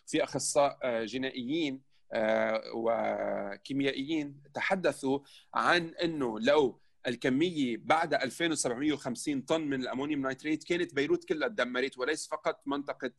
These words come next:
آه، مار مخايل والجميزة والجوار يعني. فإذا، آه، المسؤولية، آه، بشكل أساس هي على الأجهزة الأمنية، على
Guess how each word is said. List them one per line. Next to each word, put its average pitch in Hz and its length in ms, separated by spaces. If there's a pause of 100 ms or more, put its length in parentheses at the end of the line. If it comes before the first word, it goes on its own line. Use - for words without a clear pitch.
(120)
آه، 120 140
مار 123 260
مخايل 131 360
والجميزة 123 640
والجوار 120 800
يعني. - 280 (640)
فإذا، 147 500 (100)
آه، 120 640 (440)
المسؤولية، 156 920
آه، 123 180
بشكل 160 520
أساس - 600
هي 143 220
على 110 200
الأجهزة 143 460
الأمنية، 110 640 (320)
على 123 460